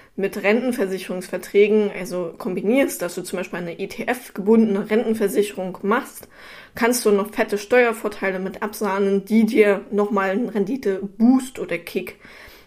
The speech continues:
an der Stelle verleihen können. Diese Zahlen wurden, äh, im Jahre zweitausendeinundzwanzig vom Statistischen Bundesamt erhoben.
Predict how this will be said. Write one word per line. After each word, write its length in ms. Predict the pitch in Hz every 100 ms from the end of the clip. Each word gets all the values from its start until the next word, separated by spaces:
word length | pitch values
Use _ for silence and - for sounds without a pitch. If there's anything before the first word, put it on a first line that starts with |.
| _
an 140 | 185 170
der 140 | 175
Stelle 420 | 180 170 175 175 -
verleihen 520 | - 170 175 175 233
können. 560 | - 202 214 190 - - _ _ _ - - - _ _ - - - -
Diese 180 | 226 233
Zahlen 440 | - 220 285 277
wurden, 520 | 208 233 247 247 240 226
äh, 320 | 208 220 214
im 180 | 202 208
Jahre 400 | 196 165 185 185
zweitausendeinundzwanzig 2000 | 185 175 185 180 180 - - - - - - 180 190 262 269 - 214 220 214 214 214
vom 260 | - 196 185
Statistischen 720 | - 185 247 247 202 190 180
Bundesamt 520 | 254 349 349 233 233
erhoben. 680 | - 226 226 226 226 220 220